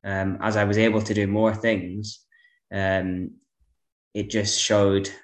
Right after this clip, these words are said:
more the things that I couldn't do. Uh, so I could do some things, but I was still held back. Whereas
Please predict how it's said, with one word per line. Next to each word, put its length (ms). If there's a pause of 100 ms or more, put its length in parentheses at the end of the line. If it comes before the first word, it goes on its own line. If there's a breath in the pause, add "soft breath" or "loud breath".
(580)
more 380
the 100
things 260
that 100
I 20
couldn't 340
do. 320 (520 soft breath)
Uh, 300
so 160
I 60
could 240
do 120
some 260
things, 240
but 140
I 80
was 120
still 220
held 320
back. 280
Whereas 340